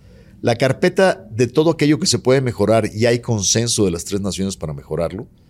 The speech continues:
Facilitación de frontera, homologación de, de requisitos en sectores estratégicos. Y la carpeta donde pones en la mesa cosas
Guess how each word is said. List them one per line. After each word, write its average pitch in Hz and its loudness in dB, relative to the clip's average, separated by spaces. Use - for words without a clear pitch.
Facilitación 98 -2
de 92 0
frontera, 95 -2
homologación 90 -2
de, 85 0
de 80 -10
requisitos 90 -2
en 87 -2
sectores 87 -4
estratégicos. 101 -2
Y 147 4
la 135 2
carpeta 165 0
donde 120 2
pones 143 0
en 131 2
la 120 0
mesa 131 0
cosas - -2